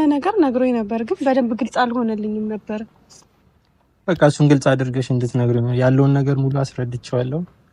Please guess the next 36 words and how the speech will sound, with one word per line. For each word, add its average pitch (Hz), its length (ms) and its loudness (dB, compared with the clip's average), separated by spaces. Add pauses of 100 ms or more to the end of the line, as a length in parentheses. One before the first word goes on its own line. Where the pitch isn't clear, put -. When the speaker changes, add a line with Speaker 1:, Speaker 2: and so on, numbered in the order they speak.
(240)
Speaker 2:
አምኖ 139 240 4
መቀበል 143 460 4
አልቻለም። 147 260 -2
Speaker 1:
አይ 392 160 0
አሁን 381 240 6
እኮ - 160 2
አንተ 339 220 6
የምትለው 320 480 4
ነገር 330 300 4 (120)
እሱ 240 220 -2
የሚለኝ 294 340 2
ነገር 311 240 2
ማለት 247 320 0
ነው። 214 140 2 (1200)
አላ 226 220 -2 (140)
አንተ 240 220 -2 (180)
ያልከኝ 226 400 0
ነገር 233 280 0 (220)
በደንብ 202 420 -4 (100)
አሁን 185 240 -2 (240)
በደንብ 196 340 -2
እኔ 208 120 4
እናንተ 220 440 6
ሳንጠናና 220 720 0
ምናምን 240 340 4
የሚሆን 339 260 8
ነገር 190 260 -2
አይደለም። 190 320 -10 (180)
Speaker 2:
በአንዴ 180 300 8
እኮ 214 160 0
ይሆናል 156 240 6
እኮ 156 80 2
Speaker 1:
እሱ - 80 -2
Speaker 2:
አይደለም። 311 160 8
Speaker 1:
እየነገርከው 311 560 4
ነው? 508 120 0